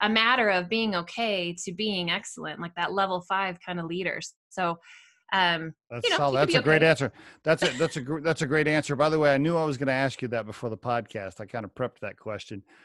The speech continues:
Speaker 1: Oh.
Speaker 2: And, and I, that's a great answer. You answered it very well. I was going to, uh, I was saying to myself, y-, y-, y-, I just know you get into bad habits. If you, if you've been a leader for a long time, y-,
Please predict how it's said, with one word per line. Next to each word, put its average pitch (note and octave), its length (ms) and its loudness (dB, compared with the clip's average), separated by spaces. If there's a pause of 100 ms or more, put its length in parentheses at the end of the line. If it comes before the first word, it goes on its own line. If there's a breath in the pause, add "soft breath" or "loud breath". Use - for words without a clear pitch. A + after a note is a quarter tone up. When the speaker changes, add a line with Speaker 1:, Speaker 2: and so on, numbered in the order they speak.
(260 soft breath)
Speaker 1:
Oh. G3+ 160 -12 (300)
Speaker 2:
And, B2 160 -4
and C3+ 200 -2
I, C3 340 0
that's C#3+ 180 0
a C#3 40 -6
great C3+ 280 0
answer. B2+ 280 -2
You B2+ 160 -2
answered B2 280 -4
it A2+ 140 -8 (520)
very B2 300 -2
well. A2+ 400 0
I B2+ 120 0
was C3+ 180 -2
going B2+ 380 -2 (100)
to, A2+ 420 -4
uh, G#2 320 -4 (100)
I C#3 120 -2
was C3+ 140 -2
saying D3+ 300 0
to C3+ 100 -8
myself, A#2 840 -2 (1200)
y-, C3+ 200 -10
y-, D3 140 -12 (280)
y-, C#3+ 160 -16 (260)
I D3 60 -2
just C#3+ 220 -6
know C3+ 140 2
you C3 180 -4
get D3+ 160 0
into C#3 160 0
bad A#2 260 0
habits. A2 560 -6
If A#2 180 -12
you, C3+ 160 -6
if B2 140 -8
you've B2 160 -6
been C#3+ 160 0
a C#3+ 80 0
leader B2+ 220 -4
for B2 160 -8
a A2+ 60 -6
long A#2 240 -6
time, A2+ 680 -6 (1040)
y-, - 180 -20